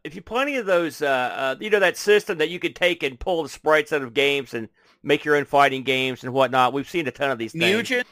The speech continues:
Speaker 1: You, no, not, you know, Mugen, but I'm thinking the, uh, the, the, the beat 'em up one, Beats of Rage. Like,
Speaker 2: Yeah.
Speaker 1: I've seen Beats of Rage,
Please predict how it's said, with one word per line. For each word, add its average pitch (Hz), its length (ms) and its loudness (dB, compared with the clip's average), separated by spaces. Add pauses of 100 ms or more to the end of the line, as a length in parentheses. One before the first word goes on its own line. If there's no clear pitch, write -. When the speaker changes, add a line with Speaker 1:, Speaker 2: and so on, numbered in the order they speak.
(180)
Speaker 1:
You, 160 100 -4
no, 160 180 4
not, 185 260 2
you 170 60 -2
know, 165 120 4
Mugen, 180 480 -2
but 156 100 2
I'm 180 100 2
thinking 185 340 -2
the, 135 240 -2
uh, 131 100 2
the, 139 180 -2
the, 127 340 -2
the 123 80 -10
beat 165 240 4
'em 131 140 2
up 113 200 0
one, 104 380 -10
Beats 156 220 -6
of 123 100 -6
Rage. 110 540 -2 (480)
Like, 151 200 2 (120)
Speaker 2:
Yeah. 156 60 -14 (120)
Speaker 1:
I've 226 240 4
seen 220 640 -6
Beats 185 240 -4
of 147 140 -4
Rage, 165 460 0